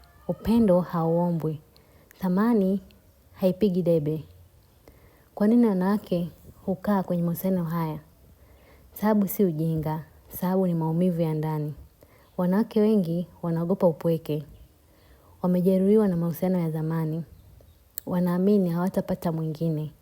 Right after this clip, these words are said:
Hapo ndipo sauti ya ndani huanza kusema, "Vumilia tu, atabadilika. Labda mimi nina makosa, lakini niseme ukweli mchungu kidogo." Kuvumilia bila kuheshimiwa si upendo,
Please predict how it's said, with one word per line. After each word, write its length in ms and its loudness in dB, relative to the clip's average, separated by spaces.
Hapo 300 0
ndipo 260 0
sauti 320 0
ya 60 2
ndani 280 2
huanza 280 0
kusema, 460 -4
"Vumilia 540 2
tu, 400 -4
atabadilika. 880 2
Labda 240 6
mimi 200 4
nina 160 0
makosa, 600 -2
lakini 280 0
niseme 280 0
ukweli 300 0
mchungu 320 -2
kidogo." 440 -2
Kuvumilia 580 4
bila 200 2
kuheshimiwa 720 0
si 260 -6
upendo, 560 -2